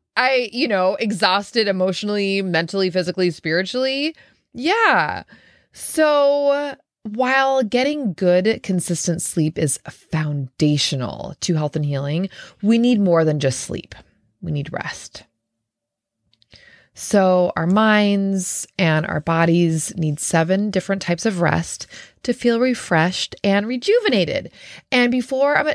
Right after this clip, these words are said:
I'll dive into, um, the seven types of rest, let's first just talk about what rest is and the benefits of rest. So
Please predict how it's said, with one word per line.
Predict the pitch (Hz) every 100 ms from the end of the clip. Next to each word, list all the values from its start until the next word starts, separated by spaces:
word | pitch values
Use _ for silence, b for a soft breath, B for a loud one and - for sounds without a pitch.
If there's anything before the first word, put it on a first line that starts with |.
| -
I'll | 233
dive | 226 214 202 -
into, | 196 - 208 196 185 180 -
um, | 156 151 143 147 - _ - -
the | 190
seven | - 208 190
types | 180 156
of | 170 165
rest, | 156 143 - - - B B B
let's | 202 190 -
first | 247 262 262
just | - 285 - - b b -
talk | - 180 -
about | 170 151
what | 160 147 -
rest | 147 139 135 -
is | 147 143 190 208 -
and | 151 143 147 143
the |
benefits | 214 339 - -
of | 131
rest. | - 143 - -
So | - 220 208 196